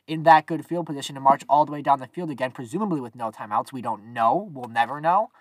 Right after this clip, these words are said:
It's just not a smart decision. And if I have Aaron Rodgers on my team and I have eight yards to go in the N F C Championship to potentially tie the game, uh, I'd take that opportunity.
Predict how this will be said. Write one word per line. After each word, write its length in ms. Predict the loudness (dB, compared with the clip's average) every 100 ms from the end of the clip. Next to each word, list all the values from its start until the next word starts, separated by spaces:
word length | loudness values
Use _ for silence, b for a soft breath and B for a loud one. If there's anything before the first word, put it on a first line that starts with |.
| b b b b _ -14 -8
It's 200 | -8 -2
just 260 | -4 -4 -12 _ -2
not 320 | 6 8 6 _ _ -6
a 80 | -6
smart 400 | -4 4 4 4
decision. 580 | -10 -8 -10 -10 -12 -10
And 300 | -10 -10 -14 -8
if 140 | 4
I 100 | 6
have 160 | 4 0
Aaron 220 | -4 2
Rodgers 320 | 4 4 0
on 100 | -4
my 140 | -4
team 260 | -8 -10 -12
and 80 | -2
I 80 | -2
have 240 | -2 -8 _
eight 160 | -12 -6
yards 280 | -6 -6
to 80 | -10
go 100 | -8
in 60 | -8
the 100 | -10
N 80 | -12
F 80 |
C 120 | -12 -16
Championship 480 | -14 -16 -14 -16
to 80 | -18
potentially 540 | -20 -16 -14 -14 -14 -8
tie 220 | -2 -2
the 80 | -2
game, 360 | -12 -14 -14 -4
uh, 280 | 0 2 0 -2
I'd 220 | -6 -6
take 160 | -16
that 140 | -10 -10
opportunity. 580 | -10 -12 -20 -20 -20